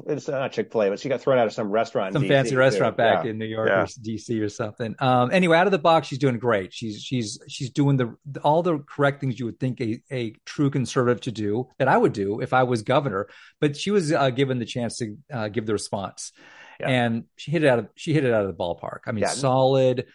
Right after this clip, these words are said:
Speaker 1: Totally.
Speaker 2: She touched on a lot of women's issues. And I just, I, the, the one line I wanna, I, I wanna give praise to,
Speaker 1: Yeah.
Speaker 2: um, eh, the wokeness out there. So she says,
Speaker 1: Yeah.
Speaker 2: "Whether Joe Biden believes this madness or is simply too weak to resist it, his administration has been completely hijacked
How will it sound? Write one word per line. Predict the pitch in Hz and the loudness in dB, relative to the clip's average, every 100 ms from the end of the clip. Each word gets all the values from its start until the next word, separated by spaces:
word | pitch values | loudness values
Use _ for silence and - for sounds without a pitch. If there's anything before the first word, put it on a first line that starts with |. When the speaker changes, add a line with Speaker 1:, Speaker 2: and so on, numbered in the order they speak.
| - | -2
Speaker 1:
Totally. | 98 90 85 | -2 0 -2
Speaker 2:
She | 104 113 | -2 -4
touched | 98 127 - 127 | -2 -2 0 0
on | 110 | 0
a | |
lot | 107 110 110 | 0 0 0
of | 98 | -2
women's | 113 131 123 | -2 -2 -2
issues. | 131 - 131 123 113 | -2 -4 -4 -4 -4
And | 127 | 0
I | 120 | 0
just, | 123 143 | 0 -2
I, | 143 139 | -2 0
the, | 135 143 | 2 0
the | 135 | 0
one | 147 151 | 0 0
line | 135 123 | 0 0
I | |
wanna, | 117 110 107 | 0 -2 -4
I, | 101 104 | -6 -6
I | 104 113 | -8 -6
wanna | 104 101 | -6 -4
give | 98 - | -8 -6
praise | 104 101 98 | -2 -2 -4
to, | - 90 95 98 _ - - | -8 -8 -8 -12 _ -20 -10
Speaker 1:
Yeah. | 113 110 101 | -6 -4 -4
Speaker 2:
um, | 98 - | -8 -6
eh, | 117 | -6
the | 113 113 | -4 -4
wokeness | 107 117 - 107 - | 0 0 -2 -10 -6
out | 95 - | -8 -6
there. | 95 90 | -8 -8
So | - 101 | -6 -6
she | - 117 | -6 -6
says, | 117 110 | -4 0
Speaker 1:
Yeah. | 120 | 2
Speaker 2:
"Whether | 139 | 2
Joe | 117 170 170 | 2 0 2
Biden | 185 170 | 2 2
believes | 143 143 165 147 | -2 -2 -4 -4
this | 147 135 | -6 -4
madness | 127 131 123 107 98 - - | 0 0 0 -4 -6 -8 -12
or | 135 113 | -4 -4
is | 104 | -4
simply | - 160 147 120 | -6 -6 -4 -6
too | - - | -6 -4
weak | 127 - | -4 -4
to | 113 | -6
resist | 101 156 160 117 | -4 -2 -2 -4
it, | 104 - - _ - | -6 -8 -20 _ 0
his | 131 | 2
administration | 123 113 175 - 170 156 170 139 | 2 -2 -4 -2 0 0 -2 -2
has | 131 110 | -4 -2
been | 120 | -4
completely | 113 104 - 156 160 135 | -4 -8 -6 -6 -6 -8
hijacked | - 135 135 117 98 98 - | -2 0 0 0 -2 -4 -8